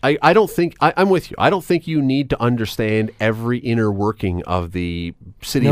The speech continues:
Speaker 1: hall system.
Speaker 2: but,
Speaker 1: I don't believe
Speaker 2: but
Speaker 1: that.
Speaker 2: some, and I don't mean a test that ensures that incumbents who obviously have more city hall experience, I don't mean like that,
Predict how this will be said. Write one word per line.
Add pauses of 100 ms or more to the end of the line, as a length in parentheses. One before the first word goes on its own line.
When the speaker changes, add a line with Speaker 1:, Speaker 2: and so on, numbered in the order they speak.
Speaker 1:
hall
system.
Speaker 2:
but,
Speaker 1:
I
don't
believe
Speaker 2:
but
Speaker 1:
that. (400)
Speaker 2:
some, (100)
and
I
don't
mean
a
test (180)
that
ensures (160)
that
incumbents (300)
who
obviously
have
more
city
hall
experience,
I
don't
mean
like
that,